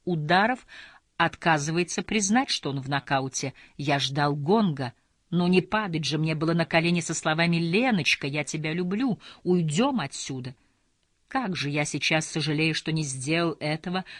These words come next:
опасаясь, что меня поднимут на смех. Боже,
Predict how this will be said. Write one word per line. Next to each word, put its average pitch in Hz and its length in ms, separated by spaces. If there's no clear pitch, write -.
опасаясь, 156 540
что - 160
меня 170 220
поднимут 180 520
на 220 220
смех. - 320
Боже, 156 480